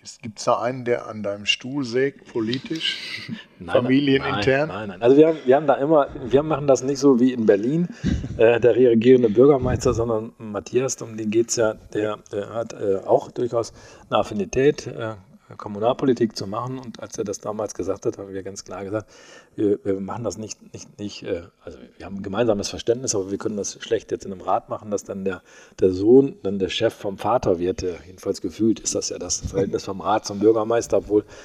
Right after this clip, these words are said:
Speaker 2: mein Chef ja die, die Bürgerinnen und Bürger sind. Das hat der Rat ja auch dann lange lernen müssen, damit das dann auch, äh, auch klar ist.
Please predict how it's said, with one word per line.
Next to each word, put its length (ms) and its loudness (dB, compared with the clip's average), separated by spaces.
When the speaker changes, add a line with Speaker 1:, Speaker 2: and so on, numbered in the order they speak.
Speaker 2:
mein 160 -10
Chef 260 -4
ja 140 -4
die, 160 -10
die 100 2
Bürgerinnen 400 2
und 140 -12
Bürger 260 2
sind. 240 -14
Das 140 -16
hat 100 -20
der 160 -14
Rat 220 -18
ja 60 -18
auch 120 -20
dann 160 -18
lange 220 -16
lernen 260 -6
müssen, 380 -10
damit 260 -14
das 140 -8
dann 180 -14
auch, 240 -20
äh, 60 -18
auch 240 -20
klar 260 -10
ist. 160 -16